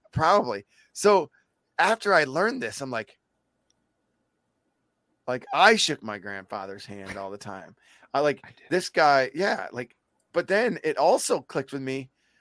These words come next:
Speaker 1: That's why, granted, we're on a farm. It always smelled like shit. But that's why
Speaker 2: <laughs>
Speaker 1: I'd get a big whiff of shit when we were in the, in the, uh,
Speaker 2: Truck.
Speaker 1: in, in the truck, uh,
Speaker 2: <laughs>
Speaker 1: in his, in his shop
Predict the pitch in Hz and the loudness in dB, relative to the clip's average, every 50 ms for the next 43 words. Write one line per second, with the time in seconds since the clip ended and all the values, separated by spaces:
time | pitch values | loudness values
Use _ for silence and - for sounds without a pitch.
0 | _ _ _ _ 113 151 196 220 - - - 135 131 107 98 92 85 87 110 127 | _ _ _ _ -2 0 0 0 -2 -4 -8 -8 -6 -6 -6 -8 -10 -12 -14 -18
1 | - _ _ _ _ _ - 202 214 202 180 147 160 180 175 175 175 190 180 - | -20 _ _ _ _ _ -4 -2 -2 -2 -4 -4 -4 -2 0 0 0 -2 -4 -4
2 | - 151 117 101 98 90 92 117 120 - _ _ _ _ _ _ - 147 151 151 | -2 -2 -2 -2 -4 -8 -12 -16 -18 -20 _ _ _ _ _ _ -4 -2 0 0
3 | 147 151 151 156 - - - - 151 135 127 117 107 101 101 - - - - 104 | 0 0 0 -4 -6 -8 -10 -8 -6 -4 -4 -4 -6 -10 -12 -12 -12 -10 -8 -8
4 | 95 - - _ _ _ _ _ _ _ _ _ - 131 - 175 214 247 - - | -8 -8 -10 _ _ _ _ _ _ _ _ _ -12 -6 -2 0 0 0 0 -2
5 | 170 156 127 98 98 98 107 110 _ - - - 110 95 143 185 190 160 196 214 | -4 -2 -2 -2 -2 -4 -8 -12 _ -16 -14 -10 -2 2 2 2 4 4 4 4
6 | 196 190 156 123 110 160 170 175 147 139 135 165 170 170 - 139 120 - - - | 4 4 2 -2 -4 -2 -2 -2 -4 -4 -4 -4 -4 -4 -4 -8 -10 -8 -8 -6
7 | - - 185 196 - - 143 135 135 131 135 135 127 127 131 127 123 117 117 110 | -2 2 2 2 2 0 -6 -6 -6 -6 -6 -4 -4 -4 -4 -6 -6 -6 -6 -6
8 | 107 107 - _ _ - 139 139 135 127 120 123 120 117 113 107 98 95 95 90 | -6 -6 -8 _ _ -8 -8 -6 -6 -8 -8 -8 -8 -6 -8 -8 -8 -8 -10 -12
9 | 90 - _ _ _ _ _ _ _ _ _ _ _ _ _ _ _ _ - - | -14 -16 _ _ _ _ _ _ _ _ _ _ _ _ _ _ _ _ -10 -4
10 | - 135 110 - 101 - - 123 - - 127 127 131 - - 156 139 135 123 - | -2 -2 -2 -4 -10 -18 -16 -16 -16 -16 -18 -20 -18 -12 -12 -12 -10 -10 -10 -10
11 | - - 160 170 175 190 - - - _ _ _ _ _ _ _ - 120 123 127 | -8 -2 2 2 2 2 0 -4 -14 _ _ _ _ _ _ _ -8 -6 -4 -2
12 | 120 - - - - - 143 139 135 131 120 - - - _ - _ _ _ _ | 0 2 2 2 4 2 0 0 0 -4 -6 -8 -14 -20 _ -20 _ _ _ _
13 | _ _ _ _ _ - 147 139 131 123 120 - - - 151 139 135 147 165 185 | _ _ _ _ _ -8 -8 -6 -6 -8 -8 -8 -6 0 0 2 2 2 0 -2
14 | - - | -4 -6